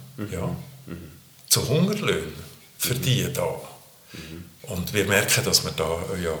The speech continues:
Speaker 2: Grenzen stossen.
Speaker 1: Mhm.
Speaker 2: Und dass das... Äh,
Speaker 1: Aber im Moment ist ja die Entwicklung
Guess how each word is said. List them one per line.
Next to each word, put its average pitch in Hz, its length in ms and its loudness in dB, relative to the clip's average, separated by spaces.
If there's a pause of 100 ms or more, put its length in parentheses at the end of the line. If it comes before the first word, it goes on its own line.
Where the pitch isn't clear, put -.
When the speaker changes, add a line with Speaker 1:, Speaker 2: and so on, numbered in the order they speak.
(180)
Speaker 2:
Grenzen - 440 -2
stossen. - 560 2 (680)
Speaker 1:
Mhm. 87 260 -10 (560)
Speaker 2:
Und 87 140 -4
dass - 180 8
das... 92 320 8
Äh, 92 80 6 (400)
Speaker 1:
Aber 87 140 -2
im 95 80 2
Moment 98 380 4
ist 92 120 0
ja 95 100 4 (180)
die 87 60 -8
Entwicklung 87 400 -4